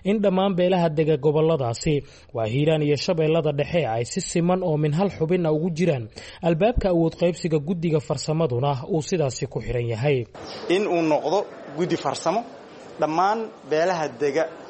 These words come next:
Speaker 2: gobolkana si siman looga qayb geliyo. Arrinta ku saabsan awood qaybsigu waxay noqon doontaa haddii Ilaahay yiraahdo markii la gaaro ergooyinka iyo baarlamaanka.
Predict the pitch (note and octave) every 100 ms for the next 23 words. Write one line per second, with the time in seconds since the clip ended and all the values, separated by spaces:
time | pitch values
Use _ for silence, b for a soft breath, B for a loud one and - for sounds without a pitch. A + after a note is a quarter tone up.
0 | - C#3 E3 C#3+ D#3 C3 - F#3+ F#3+ D3
1 | C3+ B2+ C3 A#2+ - - - - - G3
2 | G3+ G#3+ A3 F#3+ G3 E3 E3 E3 D#3+ F#3
3 | G3+ - D#3+ C#3+ D3+ F#3 F3 D#3+ C#3 C3+
4 | C3+ D3+ D#3 C#3 C#3 D3 - C3+ C3 C3+
5 | B2 C3+ B2 F3+ G3+ G3+ G3 D#3+ C#3 A#2
6 | B2+ A#2+ C3 C3